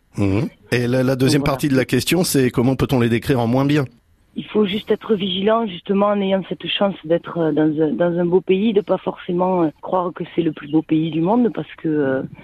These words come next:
Speaker 2: pour avoir un peu bougé, il y a énormément de, de pays magnifiques. Je crois qu'il faut pas qu'on ait, euh, les œillères, euh, avec, euh, quelques kilomètres de, de visibilité, justement, entre le Canigou et la Méditerranée, quoi.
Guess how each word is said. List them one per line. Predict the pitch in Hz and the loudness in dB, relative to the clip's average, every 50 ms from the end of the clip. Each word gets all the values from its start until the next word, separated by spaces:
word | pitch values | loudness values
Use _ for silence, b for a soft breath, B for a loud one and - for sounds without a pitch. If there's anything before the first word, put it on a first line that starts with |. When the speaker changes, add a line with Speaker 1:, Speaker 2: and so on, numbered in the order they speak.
| B B B B - - - | B B B B -8 -6 -6
Speaker 2:
pour | - - - | -2 -2 -2
avoir | 151 139 160 | 0 0 0
un | 156 156 | 0 0
peu | 151 170 165 | -2 -4 -4
bougé, | 151 165 165 160 165 185 185 | -4 -2 0 2 2 2 2
il | 170 - - - | 2 0 0 0
y | 165 170 | 2 4
a | |
énormément | 170 175 180 190 185 190 190 190 185 185 | 4 4 4 4 2 2 2 2 2 2
de, | 185 160 165 156 - - | 0 -2 -4 -6 -6 -10
de | - - | -8 -4
pays | - 165 156 | -2 2 4
magnifiques. | 165 160 160 165 165 156 - - - 160 - 156 143 - | 4 4 4 4 2 0 -4 -10 -14 -10 -8 -8 -8 -8
Je | - - | -12 -8
crois | - - 208 | -4 -4 -4
qu'il | - - - | -4 -6 -6
faut | - 196 | -6 -4
pas | 160 - 202 | -2 0 -2
qu'on | 196 - 190 180 180 | 0 0 0 2 4
ait, | 185 190 190 185 | 4 4 4 4
euh, | 165 151 b b b - | 4 2 b b b -6
les | 113 135 170 165 139 151 | -2 -2 0 0 0 0
œillères, | 170 170 156 160 175 180 180 165 156 | 0 0 2 2 2 2 2 0 0
euh, | 156 156 | 0 0
avec, | 151 151 143 139 160 151 - - | 0 0 0 -2 -4 -4 -4 -4
euh, | 156 135 131 - _ - 156 147 143 147 - | -4 -4 -6 -8 _ -6 -4 -2 -2 -2 0
quelques | 180 160 - - 160 | -2 -2 -2 -4 -8
kilomètres | - - 170 156 156 156 160 156 156 - - - 160 | -8 -4 -2 0 2 4 4 2 2 -2 -6 -8 -6
de, | 135 139 143 139 139 139 135 123 | -4 -4 -2 -2 0 -2 -2 -2
de | 156 | -4
visibilité, | 156 147 165 165 160 165 151 170 160 160 165 - - 180 190 196 196 175 | -4 -4 -4 -6 -6 -6 -4 -4 -2 -2 -4 -2 0 2 4 4 2 2
justement, | 147 151 - - 160 147 156 160 165 165 | -2 -6 -8 -2 0 2 4 4 4 2
entre | 160 160 - - 170 156 | 0 -2 -4 -4 -2 -2
le | 156 | 0
Canigou | - 160 143 151 156 147 165 185 | 0 2 2 2 2 4 4 2
et | 180 | 2
la | 170 | 2
Méditerranée, | 156 156 151 131 135 - 165 147 151 147 147 147 147 | 2 0 -2 -4 -4 -4 -2 0 2 2 2 2 0
quoi. | - - - | -2 -8 -16